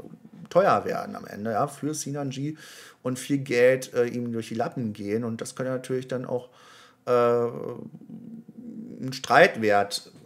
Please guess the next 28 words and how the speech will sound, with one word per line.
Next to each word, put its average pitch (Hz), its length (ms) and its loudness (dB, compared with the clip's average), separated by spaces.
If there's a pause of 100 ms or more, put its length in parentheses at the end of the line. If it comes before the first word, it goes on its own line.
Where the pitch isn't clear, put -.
ergeben 104 520 0
vor 98 220 -2
Gericht, 98 440 -6
ja, - 80 -10
dass - 140 -12
man 113 120 -6
sagt, 110 180 -6
„Okay, 127 400 -2 (180)
da 117 80 -6
sind 113 180 -10
jetzt 117 160 -2
Sachen 139 280 -4
passiert 156 600 -2
aufgrund 131 400 -8
der - 100 -4
Vorwürfe, 143 400 -2
aufgrund 123 340 -8
dieses 107 260 -6
Videos 151 440 -4
und 117 80 -6
wenn 110 80 -4
das 117 160 -6
halt 104 200 -8
sich - 220 -16
nicht 104 160 -14
als - 240 -6
echt - 320 -8
rausstellt, 165 460 2